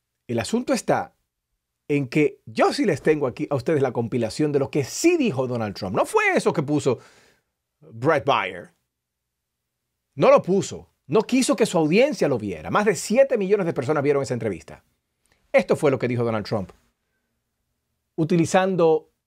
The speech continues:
un lenguaje que si lo diría Joe Biden o si lo habrá dicho Barack Obama, o si,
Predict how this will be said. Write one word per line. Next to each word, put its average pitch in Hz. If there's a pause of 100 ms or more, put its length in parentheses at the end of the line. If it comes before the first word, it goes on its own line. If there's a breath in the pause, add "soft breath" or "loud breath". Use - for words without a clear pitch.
(120)
un 190
lenguaje 151 (1040)
que 160
si 156
lo 135
diría 185
Joe 214
Biden 156
o 131
si 131
lo 117
habrá 131
dicho 226
Barack 185
Obama, 127
o 123
si, -